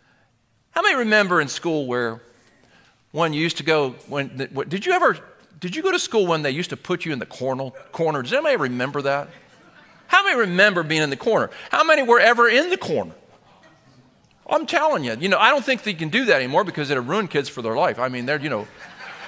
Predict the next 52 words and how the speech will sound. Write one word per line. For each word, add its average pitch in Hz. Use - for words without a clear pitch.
mess 175
them 190
up 165
bad. 202
You 302
put 311
them 269
in 214
the 180
corner, 240
they 240
are 170
gonna 147
be 131
messed 139
up. -
But 151
when 151
I 240
was 359
in 180
school, 139
they 202
put -
you 165
in -
the 139
corner 254
if -
you 143
messed 131
up. 196
You're 233
in 254
the 196
whole 220
class, 214
you're 190
sitting 208
there 220
with 208
everybody, 185
and 151
then 156
you 170
won't 214
quit 214
talking, 220
and 190
you're 139
pulling 202
the 151